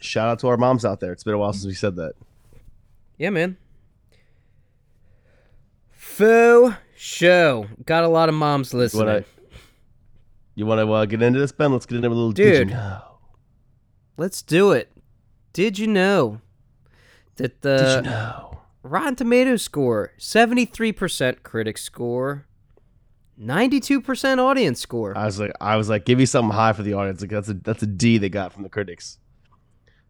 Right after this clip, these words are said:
Speaker 1: I think I read somewhere that this was a box
Speaker 2: It's like a
Speaker 1: office
Speaker 2: C minus.
Speaker 1: bomb until the,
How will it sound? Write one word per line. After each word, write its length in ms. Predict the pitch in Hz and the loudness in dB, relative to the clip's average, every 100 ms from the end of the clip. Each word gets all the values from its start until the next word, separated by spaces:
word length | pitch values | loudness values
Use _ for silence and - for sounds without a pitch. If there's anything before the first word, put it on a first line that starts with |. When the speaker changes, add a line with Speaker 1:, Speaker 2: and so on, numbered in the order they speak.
| _ | _
Speaker 1:
I 80 | 104 | -6
think 200 | 131 214 | 0 2
I 60 | 175 | 2
read 240 | 135 135 | 2 2
somewhere 220 | - 131 120 | 2 2 2
that 60 | |
this 160 | 120 139 | 0 0
was 160 | 135 117 | 2 2
a 80 | |
box 320 | 95 110 117 - | 0 -2 -2 -2
Speaker 2:
It's 60 | |
like 40 | 123 | -4
a 40 | |
Speaker 1:
office 160 | 117 101 | -2 -6
Speaker 2:
C 120 | 101 | -4
minus. 380 | 104 110 107 104 | 0 2 2 0
Speaker 1:
bomb 80 | 98 | -4
until 400 | 98 117 107 98 | -4 -4 -4 -8
the, 360 | 107 104 80 | -10 -10 -12